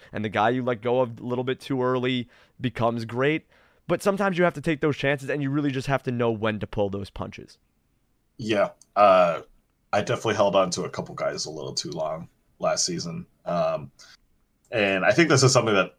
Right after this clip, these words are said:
Speaker 2: everyone deals with, right? Like, you pick up a guy, you're like, "Oh man, I really like this guy. Like, he's, he's, he's, like, my dude. Like, I drafted him,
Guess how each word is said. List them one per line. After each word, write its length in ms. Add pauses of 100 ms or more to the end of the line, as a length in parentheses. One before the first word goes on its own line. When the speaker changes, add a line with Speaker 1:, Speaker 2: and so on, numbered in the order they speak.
Speaker 2:
everyone 400
deals 260
with, 180
right? 220
Like, 180
you 60
pick 200
up 100
a 40
guy, 240
you're 160
like, 280
"Oh 180
man, 160
I 80
really 280
like 220
this 180
guy. 240
Like, 140
he's, 420 (320)
he's, 440 (120)
he's, 160
like, 200
my 140
dude. 380
Like, 120
I 60
drafted 440
him, 340